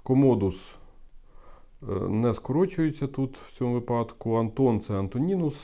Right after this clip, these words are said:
м, е, Авг – Августус і Піус. Тобто в перекладі Марк Комод Антонін, імператор,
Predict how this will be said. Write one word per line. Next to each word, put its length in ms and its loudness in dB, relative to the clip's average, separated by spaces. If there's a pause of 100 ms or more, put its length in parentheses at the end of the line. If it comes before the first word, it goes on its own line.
(680)
м, 360 0
е, 280 0 (200)
Авг – 460 4
Августус 840 0 (300)
і 180 -2 (100)
Піус. 440 -2
Тобто 380 0
в 80 -4
перекладі 600 2 (580)
Марк 360 6
Комод 680 2
Антонін, 560 2
імператор, 680 2